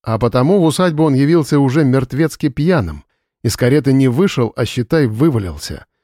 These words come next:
Вывалился бы наверняка, если бы не подбежавший Леонид. Парнишка на сей раз был одет по-простому, в холщовые штаны и рубаху. И вихры его в отсутствии бриолина вились мелким бесом,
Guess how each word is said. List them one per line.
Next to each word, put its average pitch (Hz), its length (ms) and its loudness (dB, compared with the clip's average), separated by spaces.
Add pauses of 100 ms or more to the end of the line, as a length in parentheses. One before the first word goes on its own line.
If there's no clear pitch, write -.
(320)
Вывалился 147 560 2
бы 131 140 0
наверняка, 120 680 0
если 135 340 0
бы 127 100 0
не 131 100 2
подбежавший 123 640 -2
Леонид. 127 560 0 (640)
Парнишка 147 480 0
на 147 120 2
сей 165 200 2
раз 156 240 0
был 147 280 0
одет 135 360 0
по-простому, 135 720 -2 (440)
в - 60 -10
холщовые 165 500 2
штаны 135 360 0
и - 140 -4
рубаху. 123 600 -2 (380)
И 135 100 2
вихры 151 340 2
его 156 180 2
в 123 60 2
отсутствии 123 520 -2
бриолина 120 600 0 (360)
вились 143 360 2
мелким 135 480 0
бесом, 120 420 -2